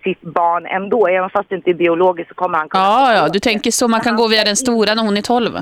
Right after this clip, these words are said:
Speaker 1: I-, det spelar ingen, ja, för han kan, han
Speaker 2: Ah.
Speaker 1: kommer att, om han visar att han är där,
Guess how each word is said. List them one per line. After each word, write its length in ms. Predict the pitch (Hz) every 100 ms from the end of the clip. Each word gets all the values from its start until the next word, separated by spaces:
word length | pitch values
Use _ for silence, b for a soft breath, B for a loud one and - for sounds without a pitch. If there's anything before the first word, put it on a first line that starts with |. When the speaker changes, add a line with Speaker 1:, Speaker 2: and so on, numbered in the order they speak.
| 220
Speaker 1:
I-, 180 | 214 214 _
det 220 | 196 254 254
spelar 220 | - 262 262
ingen, 180 | 247 220
ja, 260 | 233 226 247
för 80 | 151
han 220 | 254 269
kan, 120 | -
han 280 | 180 240 294
Speaker 2:
Ah. 20 | 262
Speaker 1:
kommer 160 | 269
att, 240 | 262 240 226
om 140 | 226
han 200 | 220 214
visar 640 | 247 269 214 - 226 165 165
att 140 | 208
han 260 | - 180 175 b b b -
är 220 | 202 202
där, 260 | 180 170